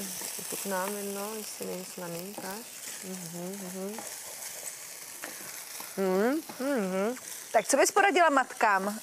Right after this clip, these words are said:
Speaker 2: eh, co jsou, co mají malý dítě a hroutějí se z toho, že nic nestíhají? Máš nějakou radu?
Speaker 1: No, záleží, kolik tě dětí má. <laughs> Protože s jedním dětskem stihnete všechno.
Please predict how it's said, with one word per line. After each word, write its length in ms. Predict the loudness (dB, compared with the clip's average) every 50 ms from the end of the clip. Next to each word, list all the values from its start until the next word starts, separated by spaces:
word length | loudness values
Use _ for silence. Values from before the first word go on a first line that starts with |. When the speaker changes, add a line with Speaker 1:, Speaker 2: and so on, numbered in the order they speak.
| 2
Speaker 2:
eh, 260 | 6 8 8 8 8
co 180 | 6 4 0 2
jsou, 380 | 0 4 6 8 10 10 8 6 4
co 120 | 0 4
mají 200 | 6 6 6 6
malý 280 | 6 6 6 6 6 4
dítě 480 | 4 2 2 2 6 8 8 8 8 4 0 -6 -10 -10 -8 -10 -10 -10 -8 -2 2
a 40 |
hroutějí 420 | 4 6 8 6 6 8 8 8 8
se 200 | 8 8 6 6
z 60 | 6
toho, 220 | 6 4 6 6 6
že 120 | 4 4
nic 180 | 2 2 2 2
nestíhají? 680 | 2 2 2 0 0 0 2 6 6 6 6 4 -2 -6 -10 -10 -10 -10 -8 -6 -6 -6 -6 -6 -10 -10 -8 -8 -8 -8 -6 -6 -6
Máš 80 | 0 4
nějakou 240 | 4 4 8 8 8
radu? 360 | 8 8 8 6 6 6 4 -2 -6 -6 -6 -6 -6 -8 -8 -8 -8 -8 -10 -8 -8 -10 -10 -10 -10 -10 -8 -8 -10 -10 -10 -10 -10 -10 -10 -10 -8 -8 -8 -4 2
Speaker 1:
No, 140 | 4 4 6
záleží, 280 | 8 8 6 8 6 6
kolik 180 | 6 6 6
tě 60 | 6 4
dětí 240 | 4 4 4 6
má. 340 | 4 6 6 6 6 4 2 0 -6 -12 -12 -14 -14 -14 -14 -14 -14 -14 -14 -10 -6
<laughs> 580 | -4 -4 -4 -4 -6 -8 -8 -8 -10 -10 -4 2
Protože 460 | 4 4 6 6 6 8 8 8 8
s 20 |
jedním 260 | 8 8 8 8 8 8
dětskem 340 | 8 6 6 6 4 4
stihnete 440 | 4 4 6 6 6 6 6 4 4
všechno. 360 | 4 4 2 2 4 0 0